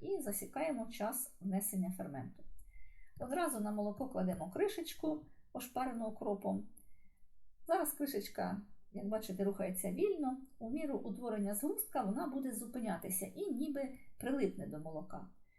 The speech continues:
Важливо визначити, скільки часу мине від моменту, коли ви поклали кришечку, і до її зупинки, тобто з такого прилипання. Вже хвилин через десять кришечка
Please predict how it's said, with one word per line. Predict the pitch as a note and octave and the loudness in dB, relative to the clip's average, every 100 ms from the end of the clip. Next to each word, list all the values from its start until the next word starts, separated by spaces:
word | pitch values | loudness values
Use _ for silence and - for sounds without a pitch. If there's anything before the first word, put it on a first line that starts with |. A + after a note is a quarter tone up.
| - - - | -20 -20 -2
Важливо | G3 G#3 A4 F4 A#3 F#3 | 0 4 4 6 4 4
визначити, | B3+ D4+ C4+ - G3+ | 2 2 2 0 4
скільки | - E4 G4 C4 | 4 4 0 -2
часу | - G3+ A#3+ - A3 F#3+ | 0 0 0 0 0 0
мине | A#3 A#3 A3+ - | 0 0 -2 0
від | G3+ F#3+ | 2 4
моменту, | G#3+ A3 F#3+ F#3+ G#3 | 4 2 2 2 4
коли | G3+ | 4
ви | G3 | 4
поклали | G3 C#4+ G#4+ G4 | 0 2 6 6
кришечку, | E4+ D4+ - - - C#4 C4+ - - - - - - - | 4 0 0 -4 -2 -2 -2 -6 -14 -12 -14 -14 -16 0
і | G#4+ E4+ | 2 4
до | |
її | A3 A3 D4 | 2 4 4
зупинки, | C4+ C4+ G3 F#3 F#3 F#3+ | 4 0 0 0 0 2
тобто | D4+ D#4 - G#3 | 2 0 2 2
з | G3 | 2
такого | A3+ A3+ A#3+ F#3+ | -2 2 2 4
прилипання. | G3 G#3+ G3 F#3+ F#3 F3+ - F#3 F#3 - - - - - | 2 2 0 -2 -2 -2 -4 -6 -8 -14 -18 -20 -18 -4
Вже | A#3 G4+ | 2 2
хвилин | - C4+ D4+ C4 | 2 2 4 2
через | A#3 A#3 - | -2 -4 0
десять | G4+ - G#3+ - | 0 2 -2 0
кришечка | G4 - - - | 0 0 -2 0